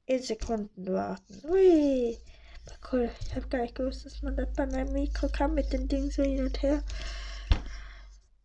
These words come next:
wackeln. Oh, ich komm doch in der Runde.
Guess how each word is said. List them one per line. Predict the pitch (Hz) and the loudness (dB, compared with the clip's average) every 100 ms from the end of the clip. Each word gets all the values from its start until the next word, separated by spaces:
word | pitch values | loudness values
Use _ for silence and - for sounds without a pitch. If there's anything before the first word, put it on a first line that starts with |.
| _ - - - 240 | _ -20 -14 -4 2
wackeln. | 240 - - - 247 240 190 - _ _ _ - | 2 2 -4 -6 -6 -6 -10 -14 _ _ _ 10
Oh, | |
ich | 320 330 | 10 10
komm | 262 | 10
doch | 269 339 | 12 12
in | 370 339 320 | 12 12 12
der | 320 320 311 | 12 12 12
Runde. | 330 330 330 359 - | 10 8 8 6 4